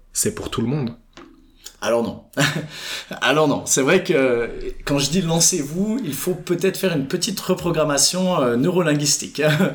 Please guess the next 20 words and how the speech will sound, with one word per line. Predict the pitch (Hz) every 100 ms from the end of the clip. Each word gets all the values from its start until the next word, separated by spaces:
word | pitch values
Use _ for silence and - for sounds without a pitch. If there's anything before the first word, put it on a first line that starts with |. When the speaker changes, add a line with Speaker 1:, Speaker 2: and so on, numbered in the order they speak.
| -
Speaker 2:
<laughs> | - 175
ou, | 185
euh, | 156 127 120 160
ou |
neuronale, | 165 165 151 127 98 98
hein. | 113 120
C'est | -
vrai | 135 185
que | 196 - - -
on | 123
a | 131
été | 160 165
configuré | - - 190 190 180 151 156 147 165
avec | 156 120 113
l'école | 123 127 139 165 170 165 - - - - -
à | 113 120 123 -
travailler | - 170 156 139 135 151
pour | 147 123
des | 107 95
notes. | 107 104 - -